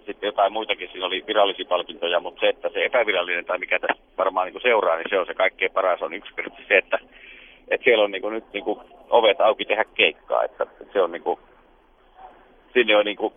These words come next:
brittienkin vaikea päästä välillä keikalle Amerikkaan, niin, niin se, että sinne pääsee Suomesta, niin se on kyllä niinku, että toi kisa oli niinku ihan uskomaton oikotie sinne, että pääsi, koska kun ne näki, että matsku on hyvää ja on niinku, keikka on hyvää, niin sitten niinku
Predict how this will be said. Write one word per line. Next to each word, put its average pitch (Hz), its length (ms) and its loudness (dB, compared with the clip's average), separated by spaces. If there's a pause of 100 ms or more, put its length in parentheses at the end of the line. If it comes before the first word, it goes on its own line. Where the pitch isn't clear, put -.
brittienkin 98 600 0
vaikea 85 420 0
päästä 80 320 -2
välillä 80 240 -6
keikalle 82 420 0
Amerikkaan, 76 540 -2
niin, 73 160 -12
niin 80 200 -12
se, 92 100 0
että 87 180 -6
sinne 92 180 -12
pääsee 95 320 -2
Suomesta, 87 460 -2
niin 78 160 -16
se 92 100 0
on 85 100 -2
kyllä 80 140 -12
niinku, 78 280 -8 (280)
että - 160 -2
toi 98 140 2
kisa 110 260 0
oli 90 180 0
niinku 87 220 -8
ihan 95 200 2
uskomaton 85 500 -4
oikotie 85 540 -2
sinne, 80 320 -6
että 69 200 -10 (380)
pääsi, 82 260 4
koska - 320 -4 (1120)
kun 104 100 0
ne 104 60 4
näki, 123 320 2
että 101 300 0
matsku 110 380 0
on 101 80 2
hyvää 101 300 0
ja 90 160 0
on 92 200 -6
niinku, 87 200 -10
keikka 92 420 -2
on 95 80 0
hyvää, 90 280 0
niin 76 220 -12 (220)
sitten 85 280 -10
niinku 80 400 -10